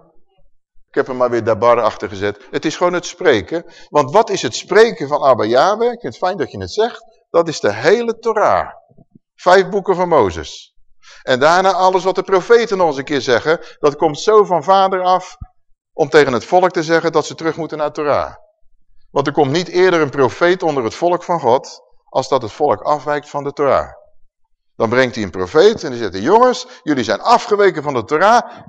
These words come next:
terug naar de Torah." En wat doet dan het volk? "Halleluja," zeggen ze, gaan ze terug naar de Torah. Nee hoor, echt niet waar. Ze grijpen de eerste steen die ze vinden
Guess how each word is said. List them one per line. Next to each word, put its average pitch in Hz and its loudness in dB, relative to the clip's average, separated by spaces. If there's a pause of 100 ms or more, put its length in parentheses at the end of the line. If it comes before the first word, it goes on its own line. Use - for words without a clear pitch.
terug 208 6
naar 220 4
de 220 6
Torah." 208 4 (800)
En 147 -2
wat 143 -2
doet 226 -6
dan 226 4
het 208 -2
volk? 226 2 (420)
"Halleluja," 190 -2
zeggen 190 0
ze, 170 -4
gaan 143 -2
ze 127 -10
terug 190 -4
naar 175 0
de 165 0
Torah. 135 0 (540)
Nee 139 -4
hoor, 147 0
echt 190 -8
niet 160 -12
waar. 156 -4
Ze 135 -10
grijpen 123 -4
de 113 -6
eerste 151 -6
steen 156 -6
die 131 -8
ze 104 -12
vinden 180 -8